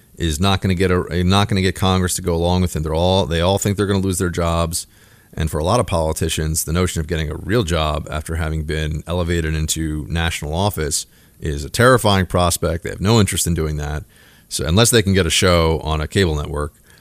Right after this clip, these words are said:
So, and there's not that many hours on the cable networks for them to fill. So this is where we are now.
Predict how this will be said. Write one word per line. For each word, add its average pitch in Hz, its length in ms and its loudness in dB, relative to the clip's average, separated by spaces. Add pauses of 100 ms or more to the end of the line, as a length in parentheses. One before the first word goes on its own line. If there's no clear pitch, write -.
(180)
So, 85 540 2 (280)
and 87 100 -2
there's 90 100 2
not 123 180 4
that 120 180 4
many 107 180 4
hours 104 320 4
on 92 60 4
the 87 80 2
cable 98 240 2
networks 78 380 -4
for 78 80 -8
them 80 120 -2
to 78 80 -4
fill. 76 340 -6 (540)
So 87 480 -6
this 95 220 -2
is 98 120 -2
where 92 140 4
we 85 140 4
are 98 160 4
now. 65 260 -2